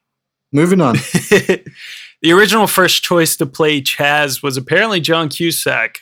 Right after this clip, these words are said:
Speaker 2: Uh, couldn't really find out what happened with this, uh, and
Speaker 1: Hmm.
Speaker 2: why he didn't end up doing it. I'm ju-, I was just trying to imagine Cusack doing it. It's kinda weird. I don't know. It's like,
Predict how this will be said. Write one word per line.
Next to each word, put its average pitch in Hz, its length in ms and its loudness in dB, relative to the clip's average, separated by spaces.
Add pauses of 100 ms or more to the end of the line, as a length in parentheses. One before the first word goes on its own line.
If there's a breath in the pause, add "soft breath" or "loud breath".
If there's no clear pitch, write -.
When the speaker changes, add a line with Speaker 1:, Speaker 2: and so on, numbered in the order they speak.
Speaker 2:
Uh, 131 240 -2 (340)
couldn't 175 240 -2
really 170 260 0
find 147 380 -2
out 139 320 0
what 139 240 -2
happened 135 440 -2
with 131 160 -6
this, 139 380 -4 (680)
uh, 123 380 -2
and 131 160 -4
Speaker 1:
Hmm. - 60 4
Speaker 2:
why 135 200 2
he 143 140 -4
didn't 135 240 -6
end 131 220 -6
up 127 160 -8
doing 131 200 -6
it. 131 200 -4 (120)
I'm 135 120 -4
ju-, 135 80 -2
I 131 100 -2
was 135 120 -4
just 127 200 -6
trying 143 160 -2
to 135 140 -2
imagine 135 720 -2 (680 soft breath)
Cusack 151 520 0
doing 160 340 0
it. 170 320 0 (420)
It's - 380 -10 (180)
kinda 143 260 -4
weird. 156 400 0
I 143 80 2
don't 156 160 -2
know. 160 180 -2
It's 143 180 -2
like, 151 240 -2